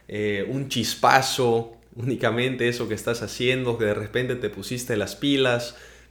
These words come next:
pero que no ibas a trascender, que no ibas a a conseguir lo que querías, porque eres un flojo, ¿no? ¿Cuánto te pueden botar para abajo este tipo de personas?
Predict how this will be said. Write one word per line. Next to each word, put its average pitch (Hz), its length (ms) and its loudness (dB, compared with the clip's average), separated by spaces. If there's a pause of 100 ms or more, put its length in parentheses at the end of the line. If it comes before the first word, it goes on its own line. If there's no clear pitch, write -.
pero 110 260 2
que 113 100 0
no 117 100 -2
ibas 127 260 0
a 107 80 -8
trascender, 117 840 0
que 113 100 0
no 117 180 -2
ibas 120 340 2
a 98 520 0 (720)
a 101 140 -10
conseguir 127 380 2
lo 120 100 -2
que 107 100 -4
querías, 127 640 4
porque 113 220 -2
eres 113 180 0
un 104 120 -4
flojo, 131 800 2
¿no? 147 260 -2 (400)
¿Cuánto - 320 2
te 147 140 2
pueden 147 500 4
botar 113 520 2
para 113 220 2
abajo 110 400 0
este 117 180 -6
tipo 120 360 -4
de 98 80 -2
personas? - 880 -2